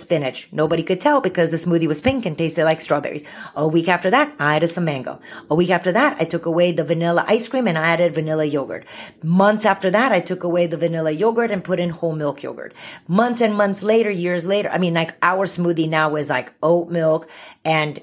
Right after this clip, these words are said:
we have, like, fourteen plan points in there. Like, Co-, thank goodness for Costco. I literally have every bag of frozen organic fruit and vegetable from Costco, and it goes into the smoothie. And it tastes like a strawberry. Okay, it does not taste like a strawberry ice cream anymore, but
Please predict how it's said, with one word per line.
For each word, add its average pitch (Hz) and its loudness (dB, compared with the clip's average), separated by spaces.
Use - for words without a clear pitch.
we 165 0
have, 160 2
like, 139 -4
fourteen 202 0
plan 165 -4
points 160 -4
in 156 -2
there. 151 0
Like, 147 -6
Co-, 170 0
thank 196 2
goodness 175 2
for 156 0
Costco. 151 0
I 147 -2
literally 165 0
have 151 -6
every 165 2
bag 151 2
of 143 -2
frozen 160 0
organic 147 -2
fruit 151 -2
and 131 -6
vegetable 147 -4
from 160 0
Costco, 147 0
and 147 0
it 143 -4
goes 147 2
into 147 -2
the 135 -4
smoothie. 131 -8
And 165 2
it 196 4
tastes 175 0
like 175 0
a 170 2
strawberry. - -2
Okay, 143 -2
it - -10
does 151 0
not 170 2
taste 170 0
like 156 2
a 143 -2
strawberry 147 0
ice 214 2
cream 165 0
anymore, 151 -2
but 147 -2